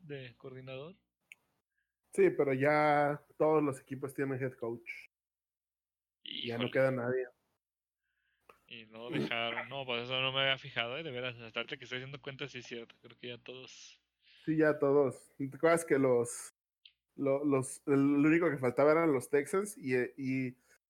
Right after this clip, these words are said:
Speaker 2: <laughs> y escogieron al, al, al
Speaker 1: Josh
Speaker 2: coordi-,
Speaker 1: McCown.
Speaker 2: al, <laughs> no, no, no, ajá, que querían a Josh McCown, hazme el favor.
Speaker 1: <laughs> Si fuera Watson <laughs> y si hubiera elegido a McCown fue de ya, o sea, les regalo mi sueldo, que me contraten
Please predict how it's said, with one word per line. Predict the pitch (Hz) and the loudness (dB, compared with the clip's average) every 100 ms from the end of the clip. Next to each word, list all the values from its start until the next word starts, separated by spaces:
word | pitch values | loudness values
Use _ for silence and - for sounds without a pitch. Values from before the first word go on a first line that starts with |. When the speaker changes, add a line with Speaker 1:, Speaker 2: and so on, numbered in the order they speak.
| _ - | _ -2
Speaker 2:
<laughs> | - - | 0 2
y | - 180 | 4 4
escogieron | 165 - 143 151 160 175 | 4 2 2 4 6 6
al, | 151 131 123 113 - - _ - - | 6 6 4 2 -6 -20 _ -20 -2
al, | 135 135 139 | 2 4 6
al | 139 147 | 6 6
Speaker 1:
Josh | |
Speaker 2:
coordi-, | 139 135 135 | 4 4 4
Speaker 1:
McCown. | |
Speaker 2:
al, | 135 277 - | 4 4 2
<laughs> | - - - - _ _ _ _ | -2 -2 -2 -2 _ _ _ _
no, | - 156 180 | 0 4 6
no, | 170 | 6
no, | 165 | 4
ajá, | 143 170 175 185 | 4 4 2 0
que | 135 | -2
querían | 143 135 151 | 0 4 4
a | 165 | 6
Josh | 165 175 | 4 2
McCown, | 170 - 143 131 139 | -4 -4 -6 -4 -2
hazme | 254 - | 0 0
el | - | 0
favor. | - 190 - - - | 0 -2 -6 -16 -14
Speaker 1:
<laughs> | 147 190 - 139 175 - - - 151 190 - 196 - | -2 -2 0 -2 -2 -4 -12 -10 -4 -2 0 0 -2
Si | 170 | -2
fuera | 190 190 196 | 2 4 2
Watson | 165 220 - - 240 277 - 240 - | -2 -4 -4 -2 -2 -2 -6 -4 -4
<laughs> | 175 - 214 - 254 170 | -4 -2 -2 -4 -8 -6
y | 233 | 0
si | 208 | 4
hubiera | 196 185 - | 4 2 0
elegido | 190 190 - 214 | 0 0 0 0
a | |
McCown | 202 156 - 190 | 0 -4 -2 -4
fue | - 214 | 0 2
de | 196 180 | 4 4
ya, | 147 151 | 4 4
o | 165 | 2
sea, | 160 147 139 - - - | 2 0 -2 -14 -20 -6
les | 185 180 170 | 4 4 4
regalo | 165 160 151 190 | 2 2 2 0
mi | 196 | -2
sueldo, | 156 160 156 170 170 | -2 2 2 2 -2
que | 160 151 | 0 0
me | 143 | 0
contraten | 143 131 139 185 | 0 0 0 -2